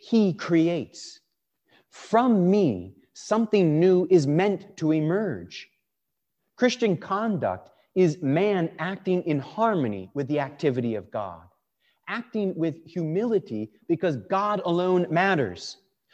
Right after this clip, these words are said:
with obedience because from this activity should emerge something which can emerge only through God, and at the same time,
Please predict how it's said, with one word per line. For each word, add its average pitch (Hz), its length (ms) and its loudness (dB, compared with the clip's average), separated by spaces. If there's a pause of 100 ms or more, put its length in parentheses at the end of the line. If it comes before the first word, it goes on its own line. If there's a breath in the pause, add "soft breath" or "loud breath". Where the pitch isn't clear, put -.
(140)
with 185 140 6
obedience 196 640 4
because 175 500 0
from 254 440 0
this 170 300 0
activity 127 680 -4 (520)
should 208 280 2
emerge 185 680 0
something 233 600 -2
which 185 320 -2
can 220 360 -6
emerge 185 520 -4 (160)
only 208 540 -6 (100)
through 196 300 -6
God, 160 560 -8 (880)
and 190 400 -2
at 160 140 -8
the 147 80 -6
same 143 360 -6 (360)
time, 104 440 -14